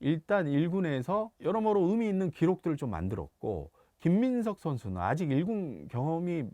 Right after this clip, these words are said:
이게 있다고 보기도 그렇고, 없다고도 보기에도 그렇고, 뚜껑을 열어봐야 되는 상황이고, 정철훈 선수는, 어, 약간의 검증이 됐다라고 봐야 될 것 같고, 롯데가 보강해야 될 부분에 대해서는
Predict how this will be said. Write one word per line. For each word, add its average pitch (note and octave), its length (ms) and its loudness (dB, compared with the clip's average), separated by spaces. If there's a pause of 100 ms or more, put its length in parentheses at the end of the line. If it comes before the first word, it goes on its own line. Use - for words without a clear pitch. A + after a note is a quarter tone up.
(120)
이게 A#2+ 200 -6
있다고 F3+ 500 -2
보기도 A2+ 340 -4
그렇고, E2+ 260 -6
없다고도 C#3+ 880 -4
보기에도 F#2 380 -6
그렇고, - 520 -16 (180)
뚜껑을 A3+ 380 -2
열어봐야 B2+ 380 2
되는 F#2 200 -4
상황이고, D2 520 -8 (160)
정철훈 A3 440 0
선수는, G3+ 600 -2 (140)
어, F2 240 -10
약간의 F3 360 -2
검증이 D3 480 0
됐다라고 F#2+ 800 -8
봐야 A2+ 260 0
될 E2+ 180 -6
것 - 140 -10
같고, D#3 540 -6
롯데가 G#3 480 -2
보강해야 F#3 640 -2
될 D#3+ 180 -2
부분에 D#3 500 -6
대해서는 C#3 480 -6